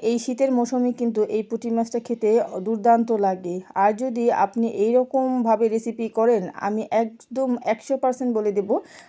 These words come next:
আপনি সব সময় পুঁটি মাছগুলো এভাবেই রান্না করে খাবেন, কারণ এটা খেতে খুবই মজা। তারপর দেখুন, এখানে আমি নিয়েছি শুকনো মরিচ, রসুন কুচি আর পেঁয়াজ কুচি। এগুলো আমি এখন ব্লেন্ড করে নিলাম। দেখতেই পাচ্ছেন, আমি অফ ক্যামেরায় সবগুলো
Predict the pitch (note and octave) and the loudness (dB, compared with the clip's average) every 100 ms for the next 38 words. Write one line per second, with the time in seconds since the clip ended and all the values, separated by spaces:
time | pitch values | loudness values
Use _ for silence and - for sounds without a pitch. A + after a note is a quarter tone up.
0 | - A3 B3+ B3+ - D4+ - - D#4 D4 | -2 -2 2 0 2 0 2 4 4 6
1 | B3 B3+ E4+ - A#3+ A#3 A3+ A3 A#3 A#3+ | 6 4 0 -4 -2 0 2 0 0 2
2 | A#3+ B3 C4+ C4 A3 G#3 G3+ G3 F#3 F3+ | 0 0 0 2 2 2 -2 -2 -4 -2
3 | F#3 F3 - _ _ A3 A#3 A3+ B3 C#4+ | -4 -6 -14 _ _ 4 4 4 2 0
4 | C#4+ C#4+ C#4+ C4+ C#4+ - D#4 D#4+ C#4 A3+ | 0 -4 0 0 -2 -2 -2 0 2 2
5 | F#3+ F#3 F#3 - _ _ _ A#3 A#3 D4 | 2 0 -2 -8 _ _ _ 0 2 2
6 | C4 C4 C4+ A#3 A#3 B3+ B3 B3 A#3+ A3 | 2 0 -2 -2 -2 0 2 2 0 0
7 | G#3+ A3+ B3+ E4 - - A#3 A#3 A#3 A3 | -2 -2 -2 -2 -6 -4 -4 -2 -2 0
8 | G#3+ C4+ G#3+ G#3+ G#3+ A#3 A3+ G#3 B3 G#3+ | -2 -4 -2 -2 0 -2 -2 -2 -2 0
9 | A3 A3+ A3+ A3+ F#3+ F#3+ F3+ - G#3 A#3+ | 0 0 0 -2 -8 -6 -6 0 0 4
10 | B3 A3 G#3+ G3+ B3 G3+ G3 G3 - G3 | 4 4 2 0 0 2 4 2 0 0
11 | G3 G3 G3+ G#4+ _ _ _ - F#3 F#3+ | 0 0 -2 -2 _ _ _ -10 -6 -2
12 | G#3+ G#3 G3+ G3 A3+ D#4 - F#3 G3+ - | 0 2 2 2 0 0 -4 -6 -4 -2
13 | A3+ - B3+ B3+ B3 B3+ A3+ G3+ | -2 0 0 2 0 0 -2 0